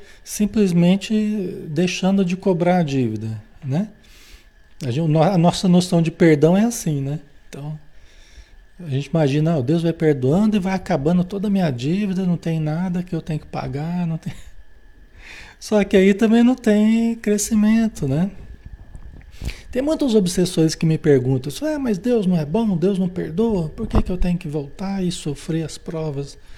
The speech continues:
Né? Eles falam revoltados assim, né? Fala, "Ah, Deus perdoa sempre, meu irmão."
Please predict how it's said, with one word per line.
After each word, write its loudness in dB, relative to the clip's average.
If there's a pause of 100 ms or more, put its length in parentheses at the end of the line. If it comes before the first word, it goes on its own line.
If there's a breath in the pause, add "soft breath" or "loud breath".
(760 loud breath)
Né? -6
Eles -4
falam 0
revoltados -2
assim, -10
né? -6 (680)
Fala, -10
"Ah, -8
Deus -6
perdoa -4
sempre, -4
meu -6
irmão." -10